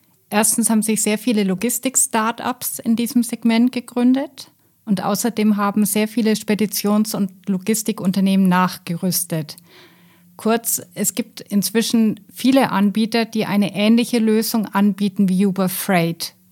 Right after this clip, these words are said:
zum Beispiel die digitalen Speditionen Cargonex, Instafreight oder auch Sender.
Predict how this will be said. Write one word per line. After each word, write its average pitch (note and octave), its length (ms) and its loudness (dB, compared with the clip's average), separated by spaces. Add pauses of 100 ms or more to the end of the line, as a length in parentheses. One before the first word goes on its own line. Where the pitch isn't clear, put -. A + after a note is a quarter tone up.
(140)
zum F#3+ 140 -2
Beispiel F#3+ 320 0
die F#3 160 -4
digitalen F#3+ 540 0
Speditionen F#3 760 -2
Cargonex, G#3+ 880 0
Instafreight F#3+ 960 0
oder E3+ 260 -4
auch E3 140 -8
Sender. E3 600 -4